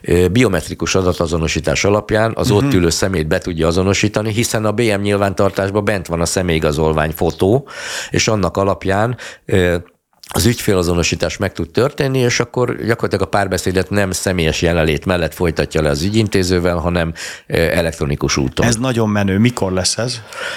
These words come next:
Speaker 1: Ö, a mostani határidő, amire, ami a, amire a kormány, ö, felelős, ö, ezt, ezt a területet felelő, felügyelő miniszterei kaptak, ö,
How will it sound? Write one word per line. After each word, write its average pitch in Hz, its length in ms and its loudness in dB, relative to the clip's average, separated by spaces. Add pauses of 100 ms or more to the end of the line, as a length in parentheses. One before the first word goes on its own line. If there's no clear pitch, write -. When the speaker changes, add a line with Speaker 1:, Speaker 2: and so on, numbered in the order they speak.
(200)
Speaker 1:
Ö, 104 440 2 (120)
a - 140 -4
mostani 117 420 0
határidő, 98 640 0
amire, 92 340 2
ami 92 300 2
a, 85 340 2
amire 90 220 2
a 85 80 0
kormány, 87 600 0
ö, 78 360 2 (300)
felelős, 90 640 0
ö, 85 280 4 (640)
ezt, - 280 -2
ezt - 160 -2
a 101 40 0
területet 92 380 -2
felelő, 92 540 2 (220)
felügyelő 95 520 2
miniszterei 87 680 2
kaptak, 90 520 -2
ö, 80 200 2